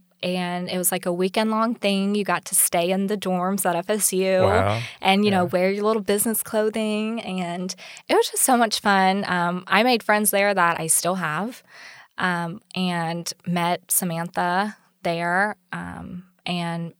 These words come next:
Speaker 1: me and her just really hit it off. I
Speaker 2: Mm-hmm.
Speaker 1: love her. She is one of my mentors.
Speaker 2: So you stay in touch with her now?
Speaker 1: Oh, yeah. Yeah. We actually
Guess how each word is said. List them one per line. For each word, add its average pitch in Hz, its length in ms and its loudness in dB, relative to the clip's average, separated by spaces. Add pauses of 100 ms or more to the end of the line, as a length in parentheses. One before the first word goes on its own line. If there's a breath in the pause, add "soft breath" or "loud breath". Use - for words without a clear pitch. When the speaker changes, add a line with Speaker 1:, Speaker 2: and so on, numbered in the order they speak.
Speaker 1:
me 196 200 -2
and 190 80 0
her 190 160 -2
just 180 240 -2
really 165 280 -2
hit 170 140 -8
it - 100 -8
off. 180 440 -4
I 117 180 -2
Speaker 2:
Mm-hmm. 165 80 -4
Speaker 1:
love 180 380 0
her. 233 400 -4
She - 260 -2
is 175 160 0
one 175 100 -2
of 180 60 0
my 202 120 2
mentors. 170 580 -2 (520 loud breath)
Speaker 2:
So - 140 0
you 120 120 6
stay 113 180 4
in 110 80 2
touch 107 240 0
with 110 100 2
her 110 120 2
now? 104 300 0
Speaker 1:
Oh, 370 140 8
yeah. 190 360 2
Yeah. 185 260 4
We 190 240 0
actually 214 640 2